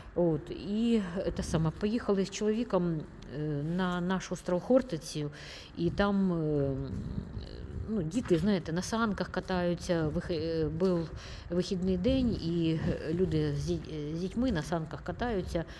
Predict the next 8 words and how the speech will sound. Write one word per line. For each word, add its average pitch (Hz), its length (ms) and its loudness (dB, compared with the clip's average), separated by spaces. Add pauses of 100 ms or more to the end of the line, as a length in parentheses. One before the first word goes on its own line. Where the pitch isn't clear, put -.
(180)
ну, 196 60 -2
подалі 160 380 2
від 151 180 -2
міста. 214 380 0 (1160)
От, 170 480 0 (220)
і, 202 240 4
в 185 400 -4
принципі, 196 600 0